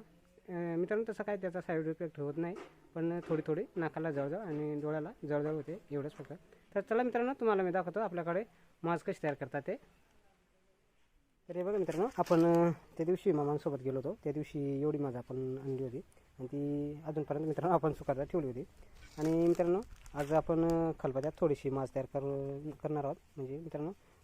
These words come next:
खास दाखवण्यासाठी, कारण, अ, कारण मित्रांनो, अ, मातीमध्ये दाखवली तर ते माती मिक्स होते त्याच्यामुळे नीट समजत नाही, त्याच्यामुळे आपण, अ, सुरुवातीला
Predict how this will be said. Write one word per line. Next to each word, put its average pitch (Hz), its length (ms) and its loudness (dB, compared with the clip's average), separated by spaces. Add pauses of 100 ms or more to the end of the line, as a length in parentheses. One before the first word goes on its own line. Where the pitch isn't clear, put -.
(120)
खास 135 180 -6
दाखवण्यासाठी, 151 720 0 (380)
कारण, 160 580 2
अ, 165 60 -2 (220)
कारण 170 140 2
मित्रांनो, 175 320 2
अ, 156 680 -2
मातीमध्ये 160 460 2
दाखवली 151 380 0 (120)
तर 208 100 0
ते 156 460 2 (480)
माती 156 300 2
मिक्स 175 240 4
होते 160 280 0
त्याच्यामुळे 160 440 2
नीट 160 220 2
समजत 127 320 -2
नाही, 151 180 -2 (140)
त्याच्यामुळे 151 360 -2
आपण, 151 220 -4 (1120)
अ, 147 120 -2
सुरुवातीला 143 460 -2